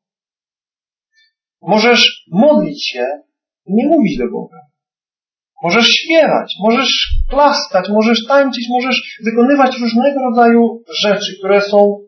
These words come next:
biblijne i słuszne i dobre,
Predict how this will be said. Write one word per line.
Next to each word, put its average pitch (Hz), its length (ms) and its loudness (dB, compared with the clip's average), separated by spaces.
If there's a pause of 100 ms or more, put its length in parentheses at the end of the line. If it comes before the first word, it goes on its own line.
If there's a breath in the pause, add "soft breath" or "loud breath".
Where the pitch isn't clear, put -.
(200)
biblijne 151 760 -4
i 165 80 -18
słuszne 139 520 -10 (320)
i 165 160 -20
dobre, 151 400 0